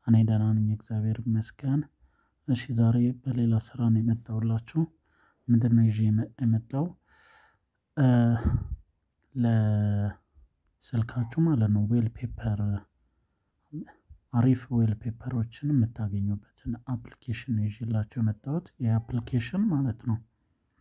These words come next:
የተለያዩ ብዙ አማራጮችን ዌል ፔፐሮችን የያዘ ነው እና ይቀያየርላችኋል። ይህንንም አፕሊኬሽን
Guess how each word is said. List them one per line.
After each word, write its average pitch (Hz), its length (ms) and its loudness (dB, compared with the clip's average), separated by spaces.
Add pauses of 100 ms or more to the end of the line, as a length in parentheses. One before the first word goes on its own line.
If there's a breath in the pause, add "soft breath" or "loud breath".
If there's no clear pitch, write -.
(360 soft breath)
የተለያዩ 147 480 0
ብዙ 117 280 0
አማራጮችን 123 840 0
ዌል 117 240 2
ፔፐሮችን 117 680 -4
የያዘ 104 380 2
ነው 160 160 2 (1300)
እና 123 240 6 (300)
ይቀያየርላችኋል። 104 1300 -2 (920)
ይህንንም 123 400 6
አፕሊኬሽን 123 920 -4